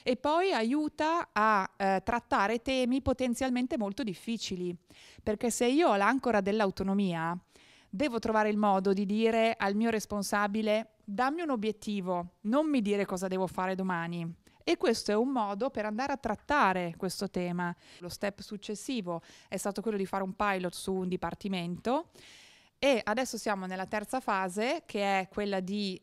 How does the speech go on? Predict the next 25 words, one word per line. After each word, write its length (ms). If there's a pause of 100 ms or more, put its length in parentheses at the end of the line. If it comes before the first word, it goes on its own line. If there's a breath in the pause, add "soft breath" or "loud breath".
(100)
ehm, 1500 (800)
diciamo, 440
diffusione 840
dello 160
strumento 460
delle 180
ancore 540
a 120
tutta 320
l'azienda, 800 (840 soft breath)
eh, 100
a 260
tutte 260
le 120
duemilatrecento 760
persone, 680
andando, 480
diciamo, 300
in 60
cascading, 960
ehm, 720
rispetto 400
alla 100
struttura 340
organizzativa, 880